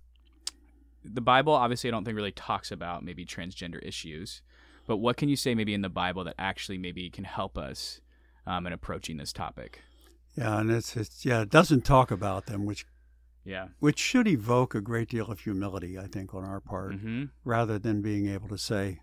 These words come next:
Speaker 2: as you put it, uh, "I've got the right answer on
Speaker 1: Yeah.
Speaker 2: this." Uh, because when the Bible just doesn't address an issue, getting the right answer on that issue, uh, or that concern among people, um, it has to be much more carefully approached.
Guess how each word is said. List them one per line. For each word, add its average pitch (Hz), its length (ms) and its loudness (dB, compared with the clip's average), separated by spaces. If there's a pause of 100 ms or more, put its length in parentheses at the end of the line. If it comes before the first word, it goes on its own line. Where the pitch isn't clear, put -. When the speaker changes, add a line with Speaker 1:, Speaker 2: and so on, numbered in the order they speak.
Speaker 2:
as 117 220 -10
you 101 80 -4
put 104 200 -2
it, 101 220 -8
uh, 95 200 -6 (180)
"I've 110 180 -2
got 104 200 -2
the 104 80 -4
right 95 220 -4
answer 90 400 -6
on - 100 -8
Speaker 1:
Yeah. 95 160 -2
Speaker 2:
this." - 260 -4 (720)
Uh, 95 160 -6
because 98 340 -6
when 101 120 0
the 107 60 0
Bible 117 380 4
just 110 320 -6
doesn't 123 300 4
address 110 500 0
an 101 80 2
issue, 95 440 -4 (500)
getting 120 320 4
the 101 80 0
right 98 260 0
answer 107 460 2
on 95 160 -2
that 92 200 -4
issue, 90 500 -8 (500)
uh, 98 100 -4
or 104 200 -4
that 98 180 -4
concern 110 640 0
among 95 260 -2
people, 95 560 -10 (500)
um, 95 360 -8
it 104 220 -8
has 120 260 0
to - 100 -8
be 98 320 -4 (160)
much 120 260 -4
more 98 120 -6
carefully 98 420 -8
approached. - 760 -10